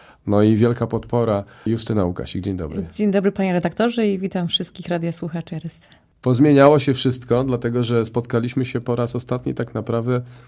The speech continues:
Speaker 1: podczas otwartych mistrzostw w szachach w Skierniewicach, prawda? I wtedy padła ta informacja, że Zuzia, będziesz jechała do Turcji.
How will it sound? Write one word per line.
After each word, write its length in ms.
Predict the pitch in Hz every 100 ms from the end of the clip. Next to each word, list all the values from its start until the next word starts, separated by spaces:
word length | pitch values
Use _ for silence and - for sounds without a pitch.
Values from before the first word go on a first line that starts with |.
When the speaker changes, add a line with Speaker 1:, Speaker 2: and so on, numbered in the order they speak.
| -
Speaker 1:
podczas 400 | 143 139 139 -
otwartych 580 | - 123 151 131 - -
mistrzostw 420 | 101 - 101 -
w 40 | -
szachach 320 | 98 87 87
w 60 | -
Skierniewicach, 600 | - 101 95 95 95 95
prawda? 420 | 101 95 110 117
I 100 | 120
wtedy 380 | 123 135 131 123 - - - - - -
padła 340 | - 170 139 110
ta 140 | 110
informacja, 800 | 107 104 113 101 95 - 127 175
że 380 | 123 110 117 139 131
Zuzia, 360 | 110 117 110
będziesz 400 | 101 110 104 101
jechała 520 | 120 107 117 107 104 98 - - - -
do 400 | 113 110 110 101 - -
Turcji. 640 | 127 107 - 117 113 147